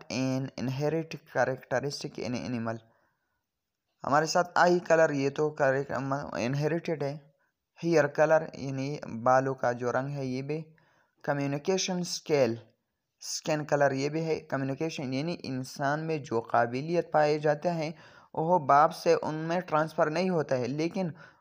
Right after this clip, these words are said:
जब वो ट्रेनिंग करता है तो उनमें कम्युनिकेशन स्किल डेवलप होता है। तो इसमें सही ऑप्शन हमारे साथ ऑप्शन सी है। नाइनटीन number, which of the following is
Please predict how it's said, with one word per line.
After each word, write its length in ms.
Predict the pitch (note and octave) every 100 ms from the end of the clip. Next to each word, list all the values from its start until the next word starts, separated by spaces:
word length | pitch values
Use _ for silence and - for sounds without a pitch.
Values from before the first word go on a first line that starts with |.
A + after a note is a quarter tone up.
| -
जब 260 | C#3 B2+ E3+
वो 500 | E3+ F3 F3+ G3 - - _
ट्रेनिंग 480 | - F3 F3+ G3+ G3+
करता 300 | F3+ D3 D3
है 160 | D3 D3+
तो 160 | D#3
उनमें 300 | D3 D3 D3
कम्युनिकेशन 760 | D3 D3 C3 B2+ C#3 D3+ D#3 D3
स्किल 320 | - - C3
डेवलप 440 | B2 A2+ B2 B2+ -
होता 200 | A#2+ -
है। 100 | A2+
तो 140 | -
इसमें 280 | D3+ D3 D#3+
सही 380 | D3+ C3 C#3 D#3
ऑप्शन 240 | D3+ D3+
हमारे 260 | C#3+ B2+ C#3+
साथ 380 | D3 D3+ D#3 F#3+ _ _ _ -
ऑप्शन 340 | - - C#3+
सी 300 | - - A#2+
है। 220 | A2+ A2+ _ _ _ _ _ - - - - - -
नाइनटीन 400 | E3 E3+ G3+ G3
number, 220 | D#3 D3 D3
which 200 | G3 A#3
of 80 | G3+
the 120 | F#3 F#3
following 400 | E3+ E3+ F3 -
is 80 | C3